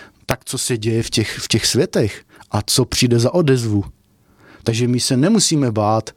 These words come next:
že se to nějak nevyřeší, protože, eh, pokud budeme si stát pevně za svým, budeme rozhodnutí tak či tak, že neustoupíme, ale bu-, ale chceme zůstat těmi dobrými lidmi,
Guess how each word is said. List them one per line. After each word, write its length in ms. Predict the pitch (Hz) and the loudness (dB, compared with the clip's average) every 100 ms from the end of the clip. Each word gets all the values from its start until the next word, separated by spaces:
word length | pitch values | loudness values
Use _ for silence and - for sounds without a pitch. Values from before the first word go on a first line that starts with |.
| - - - - _ - | -20 -20 -20 -20 _ -2
že 200 | 113 117 | 0 0
se 140 | 117 | -2
to 120 | 110 | 0
nějak 300 | 117 110 104 | 0 0 0
nevyřeší, 540 | 120 113 113 107 - 104 | 2 2 2 0 0 -2
protože, 560 | - 117 123 120 127 123 - - - - _ 269 110 | -2 0 2 4 2 -2 -14 -20 -20 -20 _ -4 -2
eh, 40 | |
pokud 260 | 135 - 127 | -2 -2 0
budeme 340 | 123 143 139 | 2 2 2
si 140 | - 135 | 0 -2
stát 340 | - 123 120 | 0 -2 0
pevně 320 | 123 123 123 | 0 2 2
za 120 | 101 | 2
svým, 400 | 95 - 101 120 - - _ _ _ _ _ _ _ _ 120 | -2 0 0 0 -4 -18 _ _ _ _ _ _ _ _ 0
budeme 300 | 123 123 120 | 2 2 2
rozhodnutí 800 | 120 123 117 120 - 117 127 143 _ _ _ _ _ _ - | 4 2 4 0 4 4 4 0 _ _ _ _ _ _ -6
tak 220 | - _ | -6 _
či 140 | - 110 | -10 -6
tak, 440 | 107 110 - - - _ _ _ _ | -4 -6 -8 -20 -20 _ _ _ _
že 120 | 110 | 0
neustoupíme, 800 | 107 113 - 117 110 117 110 117 | 0 0 0 0 2 2 2 2
ale 220 | 135 120 | 0 -2
bu-, 160 | 113 135 | -2 -2
ale 140 | 123 127 | 0 0
chceme 380 | - - 196 135 | 0 0 2 2
zůstat 360 | 156 - 143 | 2 2 0
těmi 240 | - 135 123 | 2 2 4
dobrými 380 | 120 123 156 | 4 4 4
lidmi, 380 | 120 123 147 101 | 4 4 4 2